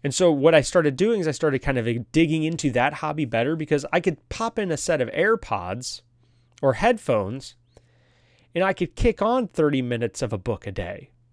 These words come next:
you know, and it could fill me up while I'm doing other things. So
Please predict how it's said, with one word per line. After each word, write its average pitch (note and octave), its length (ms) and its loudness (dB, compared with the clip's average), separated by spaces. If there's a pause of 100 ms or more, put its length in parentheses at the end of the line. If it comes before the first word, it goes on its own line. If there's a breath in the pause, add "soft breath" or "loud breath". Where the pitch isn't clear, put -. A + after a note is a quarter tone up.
(140)
you B2+ 100 -4
know, B2 200 0
and F#3 80 -2
it E3 80 0
could E3 180 -2
fill F#3 320 0
me D#3+ 180 0
up G#3+ 320 -4
while F3+ 400 -2
I'm F3 160 -2
doing D3 260 2
other A#2 260 -2
things. C3 500 -4
So C#3+ 400 2